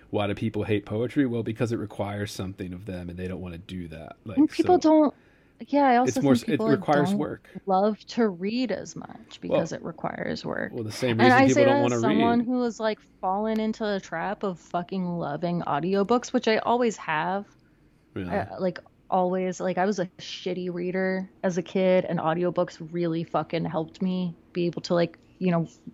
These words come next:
Speaker 2: ultimately read without audio behind it. <laughs> Uh, but, like, yeah, it's fucking convenient because it doesn't absorb
Speaker 1: Require
Speaker 2: all of
Speaker 1: work.
Speaker 2: your fucking attention.
Speaker 1: Right.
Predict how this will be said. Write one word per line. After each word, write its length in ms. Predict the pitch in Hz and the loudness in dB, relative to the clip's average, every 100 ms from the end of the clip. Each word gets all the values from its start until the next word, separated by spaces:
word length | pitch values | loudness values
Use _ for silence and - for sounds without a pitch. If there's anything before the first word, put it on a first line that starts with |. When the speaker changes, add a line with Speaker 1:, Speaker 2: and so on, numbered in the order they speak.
| - | 0
Speaker 2:
ultimately 480 | 185 180 175 - 170 | 0 0 -2 -2 -2
read 260 | 165 185 | 0 2
without 400 | 160 165 160 175 - | 2 0 0 0 -2
audio 460 | 185 190 196 196 196 - - - - - - | -2 0 0 -2 -4 -8 -20 -20 -20 -12 -4
behind 340 | 196 202 202 | 0 2 2
it. 140 | 208 208 | 2 0
<laughs> 60 | 190 - 240 - - - - - - - - - - | -4 -4 -6 -6 -10 -14 -20 -20 -20 -20 -20 -20 -12
Uh, 420 | 170 170 170 156 - - _ _ _ _ _ _ - | -6 -4 -4 -6 -10 -18 _ _ _ _ _ _ -2
but, 260 | 202 175 | 0 0
like, 260 | 180 180 170 | -2 -4 -2
yeah, 320 | 175 226 - | 0 2 0
it's 240 | - - - | -4 -8 -6
fucking 400 | 208 190 214 196 | -4 -2 -2 2
convenient 600 | 214 214 190 240 214 214 | 2 4 4 4 4 0
because 320 | 202 208 196 | -2 -2 -2
it 100 | 190 | 0
doesn't 480 | 196 196 208 196 - _ _ _ _ _ _ _ _ _ _ _ _ _ _ _ _ | 0 2 0 -2 -6 _ _ _ _ _ _ _ _ _ _ _ _ _ _ _ _
absorb 460 | 190 165 208 214 190 | -6 -2 2 4 4
Speaker 1:
Require 100 | - | 2
Speaker 2:
all 220 | 196 226 | 4 4
of 80 | 202 | 2
Speaker 1:
work. 60 | |
Speaker 2:
your 140 | 202 220 | -2 -6
fucking 400 | - 202 202 214 | -4 -6 -4 -4
attention. 480 | 208 - 247 240 - - | -4 -4 -4 -4 -8 -10
Speaker 1:
Right. 180 | - | -18